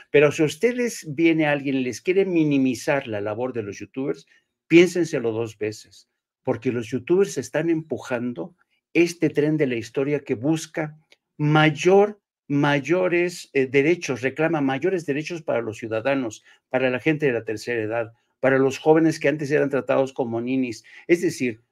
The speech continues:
somos y fuimos en muchos sentidos acompañantes de esta cuarta transformación como agentes de cambio. A veces muchos sin estar muy bien conscientes de ellos, pero estamos empujando ese cambio. Y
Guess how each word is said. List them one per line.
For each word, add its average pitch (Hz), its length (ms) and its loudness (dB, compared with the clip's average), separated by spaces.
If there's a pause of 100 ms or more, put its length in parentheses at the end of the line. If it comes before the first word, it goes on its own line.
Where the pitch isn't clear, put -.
somos 165 760 0
y 139 100 -2
fuimos 170 480 0
en 120 100 -4
muchos 135 280 -4
sentidos 127 520 -6
acompañantes 120 920 -2
de 139 80 2
esta 139 260 -2
cuarta 131 340 -4
transformación 117 880 -4 (300)
como 160 320 6
agentes 175 520 2
de 117 140 -2
cambio. 107 500 -4 (400)
A 127 100 4
veces 190 320 4
muchos 185 500 -2
sin 143 480 -2
estar 165 400 0
muy 165 380 2
bien 165 200 4
conscientes 139 760 -4
de 131 140 2
ellos, 139 420 -6 (360)
pero 143 260 8
estamos 165 560 2
empujando 123 720 -4
ese 117 420 -6
cambio. 104 480 -6 (460)
Y 220 340 4